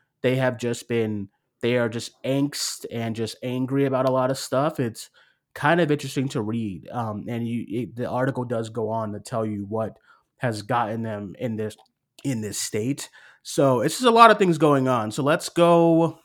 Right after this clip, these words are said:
kinda break it down a little bit. First, I'll get your general thoughts from you, Jalen, regarding the M C U. And then where do you, where are you right now when it comes to, uh, the Marvel Cinematic Universe and, uh,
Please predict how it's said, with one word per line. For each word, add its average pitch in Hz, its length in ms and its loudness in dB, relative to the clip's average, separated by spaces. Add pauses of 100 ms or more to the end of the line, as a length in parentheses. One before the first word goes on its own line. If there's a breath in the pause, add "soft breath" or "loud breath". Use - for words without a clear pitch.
(120)
kinda 139 520 4 (480 loud breath)
break 151 240 2
it 156 140 -4
down 143 260 4
a 143 40 2
little 143 260 2
bit. 139 340 2
First, 156 320 0
I'll 151 80 4
get 147 220 0
your 143 320 2
general 131 420 0
thoughts 135 260 0
from 123 140 -4
you, 160 160 6
Jalen, 127 520 0
regarding 127 640 0 (320 soft breath)
the 139 180 2
M 139 100 2
C 135 180 -2
U. 135 360 2
And 160 180 0
then 165 240 4
where 226 320 4
do 180 140 -2
you, 165 400 0
where 185 300 4
are 240 100 6
you 180 200 2
right 139 240 4
now 120 280 0
when 120 100 -2
it 117 140 -4
comes 120 360 -4
to, 117 420 -2 (360 soft breath)
uh, 113 220 0
the 113 140 -4
Marvel 123 360 2
Cinematic 117 540 -4
Universe 107 560 -6
and, 104 540 -8
uh, 101 120 -12